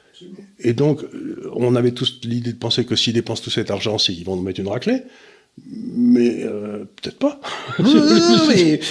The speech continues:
Speaker 1: Il
Speaker 2: vous
Speaker 1: me
Speaker 2: avez
Speaker 1: semble
Speaker 2: tout
Speaker 1: qu'il y a
Speaker 2: à
Speaker 1: un vrai, il y a un vrai problème qui est en train de
Speaker 2: Vous
Speaker 1: se
Speaker 2: avez,
Speaker 1: produire,
Speaker 2: vous
Speaker 1: c'est
Speaker 2: avez
Speaker 1: que cette espèce d'énorme dépense militaire aux États-Unis, c'est absolument extraordinaire de se dire, mais elle sert peut-être à rien. Prenez un autre exemple. Il semble que les Russes et ces espèces de, les, ces deux missiles, vous savez,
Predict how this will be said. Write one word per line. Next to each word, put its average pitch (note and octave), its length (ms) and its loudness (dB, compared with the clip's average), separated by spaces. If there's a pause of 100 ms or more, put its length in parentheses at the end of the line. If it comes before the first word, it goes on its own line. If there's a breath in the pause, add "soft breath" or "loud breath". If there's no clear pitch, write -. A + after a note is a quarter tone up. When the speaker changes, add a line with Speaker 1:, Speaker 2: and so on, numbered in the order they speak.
(140 loud breath)
Speaker 1:
Il B2+ 80 2
Speaker 2:
vous - 0 -
Speaker 1:
me D#3 60 4
Speaker 2:
avez C#3 100 4
Speaker 1:
semble G#3+ 180 4
Speaker 2:
tout - 0 -
Speaker 1:
qu'il E3+ 80 4
y - 20 2
a - 20 4
Speaker 2:
à - 20 4
Speaker 1:
un - 20 4
vrai, D#3+ 220 2
il B2 40 0
y C3 60 4
a B2+ 60 4
un C3 40 2
vrai C#3+ 220 0
problème F3+ 320 2
qui C#3+ 60 0
est A#2 80 0
en C3 80 2
train B2 100 4
de A#2 60 2
Speaker 2:
Vous - 0 -
Speaker 1:
se A#2+ 60 2
Speaker 2:
avez, G#2+ 80 0
Speaker 1:
produire, A3+ 220 4
Speaker 2:
vous A3+ 60 0
Speaker 1:
c'est G2+ 80 4
Speaker 2:
avez A2+ 140 2
Speaker 1:
que A#2+ 60 -6 (420 loud breath)
cette A#2+ 240 -2
espèce A2+ 340 -2
d'énorme A#2+ 560 -2
dépense G2+ 380 -6
militaire F2+ 320 -6
aux F2+ 100 -10
États-Unis, A2 560 -2 (320 loud breath)
c'est - 140 -8
absolument - 260 -4
extraordinaire F#2+ 500 -4
de F#2 120 -4
se G2 80 -10
dire, F#3 180 0
mais - 160 -6 (540 soft breath)
elle G2+ 100 -6
sert - 180 -4
peut-être G2 300 -6
à D#3+ 100 -6
rien. B3 140 0
Prenez A#2+ 220 -4
un A#2+ 80 -2
autre A#2+ 180 -4
exemple. A#2+ 240 -2
Il G2+ 40 -2
semble A#2+ 200 0
que A#2+ 100 -4
les G2+ 120 -4
Russes C3+ 260 0
et - 60 -2
ces G2 260 -4
espèces F#2+ 380 -6
de, F2+ 260 -8 (240)
les, F#2 160 -8 (160)
ces - 160 -12
deux F#2 140 -2
missiles, G2 480 -2
vous F2 40 -8
savez, F#2+ 300 -10